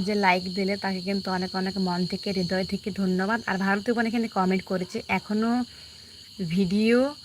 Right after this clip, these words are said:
এখনও ভিডিও পোস্ট করিনি। চ্যানেলে, নিউ চ্যানেল বড়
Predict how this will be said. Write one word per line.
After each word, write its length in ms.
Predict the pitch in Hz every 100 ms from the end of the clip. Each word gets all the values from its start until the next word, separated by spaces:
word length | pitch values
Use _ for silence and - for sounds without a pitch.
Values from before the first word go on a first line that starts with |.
| - - - - - 190
এখনও 460 | - 233 240 262 269 220
ভিডিও 340 | 202 185 214 240 233
পোস্ট 280 | 214 240 - - -
করিনি। 460 | 196 220 202 170 175 175 - - - - - -
চ্যানেলে, 480 | 196 202 220 240 285 311 - - - - - - - - - - - - 196
নিউ 180 | 202 240 -
চ্যানেল 320 | 208 202 240 294 - - - - - - - - - - - - 196 190
বড় 200 | 190